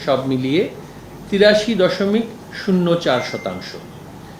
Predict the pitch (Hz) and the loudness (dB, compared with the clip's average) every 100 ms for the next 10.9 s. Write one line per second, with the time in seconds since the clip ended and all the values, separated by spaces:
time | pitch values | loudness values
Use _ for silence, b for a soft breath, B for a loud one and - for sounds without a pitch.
0 | - - - 127 127 135 131 - 151 170 | -16 -16 -8 -2 0 2 2 2 2 4
1 | 185 208 151 147 147 151 143 135 127 127 | 4 4 2 -2 0 2 2 0 0 -2
2 | - 135 135 - 208 285 - - - - | 0 0 0 0 0 0 -4 -14 -16 -18
3 | - - 156 - 139 156 143 151 151 127 | -18 -10 -8 -4 -4 -2 -2 -2 -2 -4
4 | 135 131 147 156 156 160 160 165 196 277 | -4 -2 -6 -4 -2 0 2 4 6 6
5 | - - - - 151 - 190 196 - 247 | 4 -6 -12 0 2 6 6 6 4 4
6 | 233 233 165 165 185 180 208 185 196 220 | 6 6 2 4 4 4 2 2 4 4
7 | 247 - - 160 151 - - 180 180 156 | 4 -2 -8 -2 -2 -2 -4 -2 -2 0
8 | 147 135 120 104 - 87 - - - - | -2 -2 -2 -4 -6 -10 -12 -14 -16 -14
9 | - 220 - 151 - 127 139 156 147 147 | -12 -10 -10 -10 -4 2 4 4 4 2
10 | 147 - 185 196 208 208 233 247 | 2 4 4 6 6 6 6 6